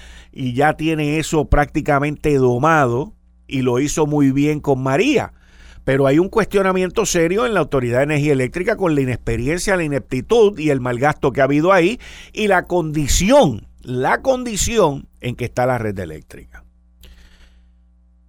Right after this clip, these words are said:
Por otro lado, y cambiando el tema, venga o no venga Dorian por los alrededores de Puerto Rico, tenemos un serio problema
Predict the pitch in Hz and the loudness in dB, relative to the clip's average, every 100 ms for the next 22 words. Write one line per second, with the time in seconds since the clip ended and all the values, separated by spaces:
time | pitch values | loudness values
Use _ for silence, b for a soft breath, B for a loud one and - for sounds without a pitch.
0 | _ 113 113 120 135 147 165 165 127 123 | _ -6 -4 -4 0 0 2 2 -2 -6
1 | 147 b b b b b b b _ _ | -14 b b b b b b b _ _
2 | _ 104 101 92 95 98 123 120 - 170 | _ -12 -10 -8 -8 -4 -4 -2 -2 -2
3 | 120 113 - - B B B _ _ _ | -4 -8 -12 -20 B B B _ _ _
4 | _ _ - 101 113 127 143 127 135 135 | _ _ -18 -8 -4 -4 -2 -2 0 0
5 | 135 139 135 139 143 139 135 120 - 127 | 0 -2 0 4 4 2 -2 -4 -2 0
6 | 123 120 110 117 113 131 131 135 139 143 | 0 -2 -4 -4 -2 0 0 -2 -2 -2
7 | - 165 131 - 156 b b b b b | 0 0 -2 -2 -6 b b b b b
8 | _ _ 107 101 107 120 123 139 - - | _ _ -8 -6 -6 -6 -8 -12 -16 -16
9 | - - 113 127 131 - - 107 113 180 | -8 -4 -2 -2 -4 -2 0 0 0 -4
10 | 165 143 | -4 -8